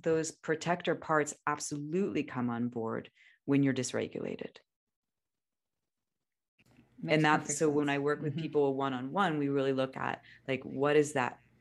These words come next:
Speaker 1: feel like in your body when that part of you is here? And can you learn that through regulating your nervous system,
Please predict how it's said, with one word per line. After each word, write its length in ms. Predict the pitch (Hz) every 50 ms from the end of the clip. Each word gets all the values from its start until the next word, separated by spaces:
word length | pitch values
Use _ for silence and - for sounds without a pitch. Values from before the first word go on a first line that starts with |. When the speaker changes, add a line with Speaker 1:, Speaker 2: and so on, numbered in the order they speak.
| _ _
Speaker 1:
feel 500 | - - - - - 180 185 196 196 170
like 240 | 147 131 131 131 -
in 140 | - 139 135
your 140 | 135 127
body 380 | 120 131 135 139 139 135 131 123
when 140 | 117 120 120
that 200 | 120 120 - -
part 220 | - 127 127 127
of 80 | 123 123
you 160 | 120 117 110
is 120 | - - -
here? 460 | - - - 60 55 - - 175 - _ _ _ _ _ _ _ _ _ _ _ _ _ _ _ _ _ _ -
And 460 | 160 156 151 143 135 135 131 131 131 - - _ _ _ _ _ _ _ -
can 400 | - - 151 156 156 160 160 156
you 380 | 151 151 147 143 143 131 - - - -
learn 680 | 139 139 139 160 180 190 175 143 131 131 135 139 135 - _ _ _ _ _ _
that 320 | 139 139 135 131 131 - -
through 480 | - - 151 147 147 143 139 135 139 - - _ _ _ -
regulating 640 | 135 139 139 139 147 156 151 147 139 135 135 135
your 100 | 135 127
nervous 320 | 123 127 123 123 120 120 -
system, 520 | - 127 - - - 127 127 123 123 127